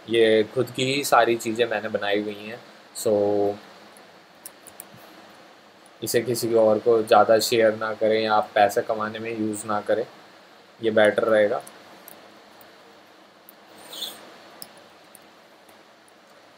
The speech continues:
तो यहाँ दोनों निकाल दिए मैंने पीएनजी। ठीक है, अब मैं उसको दिखाता हूँ कि ये electric अभी,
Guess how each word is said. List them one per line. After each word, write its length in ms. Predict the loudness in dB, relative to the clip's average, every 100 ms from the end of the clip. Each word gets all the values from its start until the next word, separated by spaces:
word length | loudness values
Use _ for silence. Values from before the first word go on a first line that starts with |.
| _
तो 60 | -4
यहाँ 240 | 0 2
दोनों 260 | 4 4 4
निकाल 340 | 2 6 6 4
दिए 120 | 0
मैंने 180 | -2 -4
पीएनजी। 440 | -6 -6 -8 -12 -12 -18 -18 -10 -6
ठीक 140 | -4
है, 100 | -4 -10 -20 2
अब 100 | 2
मैं 140 | 4 2
उसको 280 | 2 0
दिखाता 380 | 0 2 2 4
हूँ 160 | -2 -4
कि 400 | -8 -2 -2 -4 -10 -6 2
ये 140 | 2 2 0
electric 500 | 2 2 2 0 2
अभी, 320 | 2 2